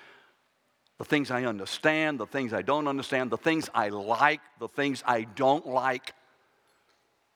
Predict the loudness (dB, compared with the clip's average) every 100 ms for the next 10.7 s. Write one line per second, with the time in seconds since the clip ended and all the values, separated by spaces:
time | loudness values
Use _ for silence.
0 | _ _ _ _ _ _ _ _ _ _
1 | _ _ _ _ _ _ -6 -4 -4 -2
2 | 2 2 2 0 0 -2 0 2 2 -2
3 | -6 -8 -8 -12 _ -20 -20 -20 -20 -14
4 | -8 -4 -2 -2 -2 0 0 0 -2 -4
5 | -4 -4 -6 -12 -18 _ _ _ _ _
6 | _ _ _ _ _ _ _ -20 -6 -2
7 | -2 -2 -4 -4 -2 -2 -2 -2 -6 -8
8 | -10 -8 -6 -4 -4 -4 -4 -4 -4 -6
9 | -4 -2 -4 -6 -10 -6 -6 -8 _ _
10 | _ _ -6 -4 -4 -4